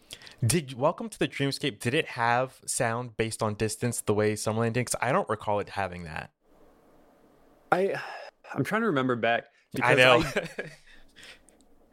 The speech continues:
Speaker 2: I don't remember there being a situation where I was like, "Yeah, this needs to be, like, with distance."
Speaker 1: Mm-hmm.
Speaker 2: 'Cause there wasn't much three D spatial audio going on.
Speaker 1: Right.
Speaker 2: A lot of, like, the character dialogue was through, like, intercoms and rooms and stuff. So there
Speaker 1: Mm-hmm.
Speaker 2: wasn't that, like,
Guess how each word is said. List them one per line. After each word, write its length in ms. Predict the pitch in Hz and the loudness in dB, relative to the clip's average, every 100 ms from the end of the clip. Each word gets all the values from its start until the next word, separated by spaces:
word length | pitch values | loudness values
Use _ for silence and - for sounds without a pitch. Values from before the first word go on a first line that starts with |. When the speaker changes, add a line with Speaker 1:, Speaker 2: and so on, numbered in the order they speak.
| - | -2
Speaker 2:
I 100 | 160 | 0
don't 380 | 160 190 220 214 | 2 0 -2 -4
remember 400 | 160 147 143 143 | -4 -2 -2 -2
there 160 | 135 127 | 0 -2
being 640 | 113 117 123 127 135 131 - | -2 -2 0 0 -2 -4 -4
a 100 | 120 | -6
situation 720 | - - 131 110 117 - 127 | -4 -4 0 0 -2 -4 -2
where 140 | 117 107 | 0 2
I 100 | 110 | 0
was 160 | 104 | 0
like, 220 | 113 107 | -2 0
"Yeah, 260 | 123 123 113 | 0 2 0
this 240 | 107 120 | -2 -4
needs 300 | 131 127 113 | -4 -4 -6
to 100 | - | -8
be, 320 | 113 117 113 107 | -4 0 0 0
like, 160 | 107 | -2
with 260 | 107 110 101 | 0 -2 0
distance." 600 | 104 98 101 - - - - | -2 -2 -8 -10 -14 -12 -2
Speaker 1:
Mm-hmm. 280 | 113 104 107 - _ | 0 2 0 -4 _
Speaker 2:
'Cause 140 | 143 | -2
there 120 | 135 147 | 2 2
wasn't 340 | 170 175 143 | 2 0 -4
much 300 | 131 123 - - | -2 -4 -8 -6
three 260 | 123 131 | 0 2
D 180 | 120 120 | 2 0
spatial 640 | 113 - 117 117 - 113 | 0 0 0 0 -2 -2
audio 380 | 101 110 107 101 | 0 -2 -2 -4
going 280 | 101 101 95 | -2 -2 -2
on. 300 | 92 87 - | -6 -6 -6
Speaker 1:
Right. 200 | - 95 | -4 -2
Speaker 2:
A 40 | 110 | 0
lot 280 | 131 135 147 | 2 2 2
of, 140 | 120 | -2
like, 200 | 120 - | -4 -2
the 100 | 127 | -6
character 340 | - 123 117 | -2 -2 -2
dialogue 500 | 120 113 113 113 110 | -2 0 2 0 -2
was 300 | 104 110 110 | 0 0 0
through, 160 | - 120 | -2 0
like, 160 | 110 - | 0 0
intercoms 600 | 123 123 113 117 113 113 | -4 -4 -4 -4 -2 -2
and 100 | 107 110 | -2 0
rooms 360 | 123 117 104 | 0 -2 -4
and 140 | - - | -8 -2
stuff. 300 | - - - | 0 0 -2
So 160 | 117 | 2
there 120 | 117 113 | 2 4
Speaker 1:
Mm-hmm. 40 | |
Speaker 2:
wasn't 320 | 120 110 113 | 2 0 -2
that, 240 | 110 107 110 | -2 0 0
like, 300 | 107 - | -2 -4